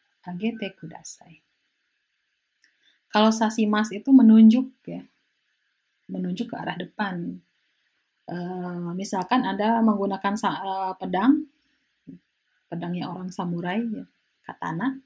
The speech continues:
misalnya, atau pisau juga bisa, sasimas itu kan menginikan ke depan.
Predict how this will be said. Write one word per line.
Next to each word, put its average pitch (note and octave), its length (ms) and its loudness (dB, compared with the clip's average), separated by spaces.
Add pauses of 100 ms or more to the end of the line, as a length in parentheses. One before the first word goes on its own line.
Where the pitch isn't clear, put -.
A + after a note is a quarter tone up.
misalnya, E3+ 480 -14
atau F3 560 -14 (560)
pisau F3 320 -8
juga G#3 240 -2
bisa, E3 320 -6
sasimas G#3 560 -6
itu G3+ 160 -16
kan A3+ 300 -4 (500)
menginikan F3 560 -10
ke - 80 -16
depan. E3 480 -12